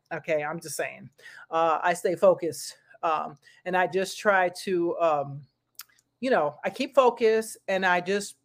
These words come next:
pretend like I'm always gonna try to be like him, uh, even though we're human and that's almost impossible, but I'm trying my best, uh, because that way,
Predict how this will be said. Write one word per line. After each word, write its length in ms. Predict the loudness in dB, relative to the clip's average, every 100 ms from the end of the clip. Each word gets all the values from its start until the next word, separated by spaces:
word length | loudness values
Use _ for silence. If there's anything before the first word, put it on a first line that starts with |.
| _
pretend 400 | -2 0 0 0
like 120 | -2
I'm 120 | 0
always 180 | 2 0
gonna 140 | -2 0
try 240 | 4 4
to 80 | 2
be 160 | -2
like 260 | 0 0 -2
him, 380 | -4 -6 -6 -10 -16 -20 -20 _ 0
uh, 260 | 2 2 -2
even 180 | -4 0
though 100 | 2
we're 140 | 2 2
human 300 | 0 -2 -2
and 120 | -4
that's 160 | -4
almost 300 | -2 -2 -2
impossible, 600 | -2 -2 0 0 -2 0 0
but 120 | -2
I'm 140 | -2
trying 320 | 2 2 4
my 120 | 0 0
best, 460 | 0 0 -4 -10 _ _ -12 -2
uh, 100 | 0
because 320 | 0 -2 2
that 300 | 6 6 6
way, 340 | 4 4 0